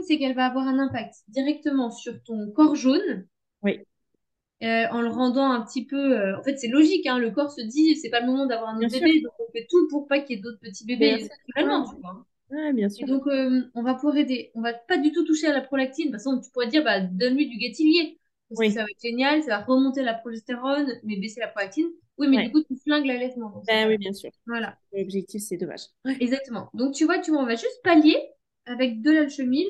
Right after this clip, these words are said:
Speaker 1: Et puis, en première partie de cycle, par exemple, il y a pas mal de douleurs, qu'elles sentent que ça se lance pas, et cetera.
Speaker 2: Mhm.
Speaker 1: On va travailler soit avec du framboisier, soit rien qu'avec du gingembre, tu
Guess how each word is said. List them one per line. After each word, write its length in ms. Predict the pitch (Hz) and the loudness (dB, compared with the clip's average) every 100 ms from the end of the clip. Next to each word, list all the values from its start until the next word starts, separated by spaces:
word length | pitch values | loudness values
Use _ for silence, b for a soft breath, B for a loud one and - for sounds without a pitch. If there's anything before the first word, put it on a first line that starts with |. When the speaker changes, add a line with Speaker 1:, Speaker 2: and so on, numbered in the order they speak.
| 415 - | -4 -10
Speaker 1:
Et 120 | 240 | -10
puis, 180 | - 330 | -6 -4
en 100 | 277 | -4
première 420 | - 311 294 285 | -2 0 2 0
partie 280 | 277 254 254 | -4 -6 -8
de 40 | |
cycle, 320 | - 302 311 302 | -4 2 2 2
par 80 | 247 | -6
exemple, 140 | 254 262 | -6 -4
il 40 | |
y 20 | |
a 60 | 220 | -4
pas 100 | 214 | -2
mal 180 | 254 277 | -2 -2
de 80 | 254 | -4
douleurs, 540 | 262 262 269 269 269 | -2 2 2 2 0
qu'elles 180 | 240 233 | -6 -10
sentent 160 | 269 262 | -10 -10
que 40 | |
ça 100 | 233 | -10
se 160 | - 240 | -12 -10
lance 280 | 240 247 - | -8 -8 -4
pas, 240 | 294 294 | 0 0
et 120 | 262 - | 0 -8
cetera. 540 | 247 254 226 262 214 | -12 -10 -6 -4 -4
Speaker 2:
Mhm. 220 | 196 - - _ | -8 -14 -20 _
Speaker 1:
On 40 | 233 | -4
va 100 | 247 | -4
travailler 340 | 254 254 254 | -2 -2 0
soit 180 | 247 381 | -2 -2
avec 160 | 370 269 | -2 -2
du 100 | 294 | -4
framboisier, 720 | 277 247 247 220 277 349 392 _ _ - | -2 -2 -2 -2 -2 -2 -4 _ _ -6
soit 120 | 320 | -2
rien 140 | 311 370 | -2 0
qu'avec 220 | 311 247 | 0 2
du 100 | 269 | 0
gingembre, 460 | 294 311 330 349 | 0 0 -2 -2
tu 60 | - | -4